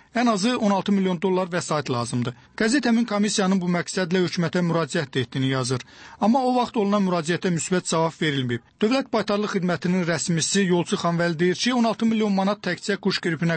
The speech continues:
qarşı mübarizəyə yox, ümumilikdə ölkə üzrə baytarlıq xidmətinin maddi texniki bazasının gücləndirilməsi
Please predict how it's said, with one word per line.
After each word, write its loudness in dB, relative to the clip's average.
qarşı 0
mübarizəyə 0
yox, -2
ümumilikdə 2
ölkə 2
üzrə 0
baytarlıq -2
xidmətinin -2
maddi 0
texniki -2
bazasının 0
gücləndirilməsi 0